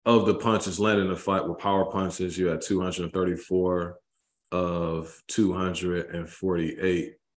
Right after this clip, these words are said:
of the punches that were landed were power punches. That's crazy. Wasn't much jabbing going on in this one. Ponce, he threw – almost not, uh, almost a hundred punches in the first round when he threw ninety-six.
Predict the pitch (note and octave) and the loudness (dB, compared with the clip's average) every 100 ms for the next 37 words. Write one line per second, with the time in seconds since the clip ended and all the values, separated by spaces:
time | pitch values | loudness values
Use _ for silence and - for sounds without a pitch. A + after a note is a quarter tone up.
0 | _ _ - F#2 D#2+ E2 F#2+ F2+ - E2+ | _ _ -4 -4 -4 -6 -4 -4 -4 -4
1 | D#2+ F2 D#2+ D#2+ E2+ F#2 F2 E2 D#2 E2+ | -4 -4 -4 -4 -2 -2 -2 -2 -4 -2
2 | E2+ E2 - F#2+ F2+ E2 D#2+ D#2 - - | -2 -2 -4 0 0 0 -4 -8 -10 -10
3 | E2 E2 - G2 F2 D#2 D#2+ F#2+ F2 F2+ | -6 -6 -2 2 2 0 -2 0 0 -2
4 | E2 G2 F#2+ F2+ E2+ F2 E2+ E2+ E2 E2 | -2 0 0 0 -2 -2 -4 -4 -4 -4
5 | E2+ - E2 D#2+ G#2+ G#2 - F#2+ F#2 G#2 | -4 -6 -8 -4 0 2 2 2 2 2
6 | G2+ G2 F#2 E2+ - _ _ _ _ _ | 2 2 4 0 -6 _ _ _ _ _
7 | - _ _ _ - F#2+ G2 F2+ E2+ F2 | -20 _ _ _ -2 2 2 2 0 0
8 | G2 - F2 - G#2 G#2+ G2 F2+ F2 G#2+ | 0 0 -4 0 2 4 2 0 0 2
9 | F#2+ E2 - B2 G#2+ F#2+ F2+ F2+ F2 G2+ | 2 -2 0 0 2 0 0 -2 -2 0
10 | F#2+ E2 G#2 G#2 F#2 F2+ F2+ F#2 F#2 F2 | 2 2 0 0 0 0 -2 0 0 0
11 | F#2 E2 - A2 F2+ - - - | -2 -2 2 4 4 0 -10 -12